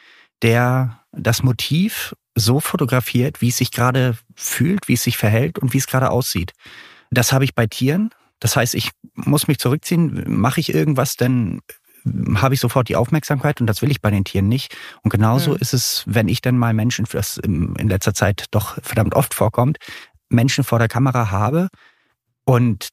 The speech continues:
Speaker 1: das passiert in der Regel bei der Jagd. Ich bin halt Förster, ich bin nicht so viel in der Stadt und ich find Streetfotografie in der Stadt toll, aber ich kann mich eher bei Leuten in der Natur faszinieren. Und so bin ich dann auch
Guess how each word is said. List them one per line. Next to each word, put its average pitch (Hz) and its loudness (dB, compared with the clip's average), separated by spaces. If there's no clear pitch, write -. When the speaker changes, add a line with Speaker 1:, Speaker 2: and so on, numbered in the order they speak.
Speaker 1:
das - 2
passiert 135 0
in 120 2
der 113 4
Regel 113 2
bei 101 0
der 98 2
Jagd. 110 0
Ich 113 -4
bin 107 0
halt 95 0
Förster, - 0
ich - -4
bin 113 -2
nicht 123 0
so 117 -2
viel 135 -2
in 131 4
der 123 2
Stadt - -2
und 98 -2
ich - 0
find - -2
Streetfotografie 127 0
in 135 0
der 120 2
Stadt - -2
toll, 143 0
aber 113 2
ich - -4
kann 131 2
mich 117 0
eher 113 2
bei 87 -2
Leuten 113 2
in 113 2
der 110 2
Natur 110 0
faszinieren. 107 0
Und 104 0
so 113 0
bin 120 0
ich 127 0
dann 107 0
auch 120 0